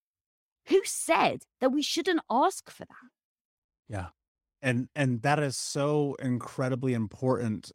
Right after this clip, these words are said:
Speaker 2: because people get so caught in that. I mean, I, I come from a background, you know, being homeless as a kid on the streets to survive, looking at my life.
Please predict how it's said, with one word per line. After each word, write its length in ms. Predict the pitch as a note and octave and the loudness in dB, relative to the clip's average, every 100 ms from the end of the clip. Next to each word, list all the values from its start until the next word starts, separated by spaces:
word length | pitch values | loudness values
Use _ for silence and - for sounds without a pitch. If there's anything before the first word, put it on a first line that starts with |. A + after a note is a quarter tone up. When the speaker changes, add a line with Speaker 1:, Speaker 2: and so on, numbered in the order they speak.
| - | -10
Speaker 2:
because 420 | B2 A#2 C3 A2+ | -8 -2 0 0
people 320 | - B2+ C#3+ B2+ | -2 -6 -2 -2
get 220 | B2 - | -4 -4
so 400 | - - C3 C3+ | -6 0 0 0
caught 420 | - - C#3 C#3+ | -6 0 2 4
in 160 | B2 A2 | 2 0
that. 240 | G2+ G2 _ _ _ | -2 -6 _ _ _
I 60 | C3 | 2
mean, 160 | C3 | 4
I, 100 | C3+ B2+ | 2 2
I 100 | C#3+ | 0
come 260 | D3+ D#3+ C#3+ | 2 0 0
from 160 | C3+ | 0
a 60 | B2 | 0
background, 640 | A#2 A2+ - A#2+ A2 G#2+ | 0 -2 0 0 0 -4
you 120 | D3 A#2 | -6 -8
know, 100 | F2+ | -4
being 180 | B2 A2+ | -2 -2
homeless 460 | F#2+ B2 B2+ A2+ B2 | 0 0 0 0 -2
as 100 | G#2+ | -4
a 60 | |
kid 400 | - - B2 A2+ | -8 -4 -2 -2
on 180 | G#2+ A#2 | -2 0
the 80 | A#2 | -2
streets 360 | - B2+ A2 | -2 -6 -6
to 120 | - A#2 | -8 -8
survive, 460 | A#2 A#2 A2+ G2+ | -4 -2 0 -2
looking 320 | G#2+ A#2+ C3 | -4 -4 -2
at 100 | A#2+ | -2
my 140 | A#2 A2+ | -2 -4
life. 420 | G#2+ A2 G#2 | -2 -2 -2